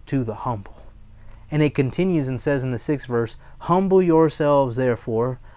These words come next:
under the mighty hand of God, that he may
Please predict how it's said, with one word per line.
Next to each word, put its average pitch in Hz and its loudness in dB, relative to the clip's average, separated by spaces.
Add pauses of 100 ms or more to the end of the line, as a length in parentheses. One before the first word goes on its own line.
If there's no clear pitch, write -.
(140)
under 156 4
the 123 2
mighty 147 0
hand 135 -4
of 123 -4
God, 113 -4 (840)
that 131 0
he 185 -2
may 127 -2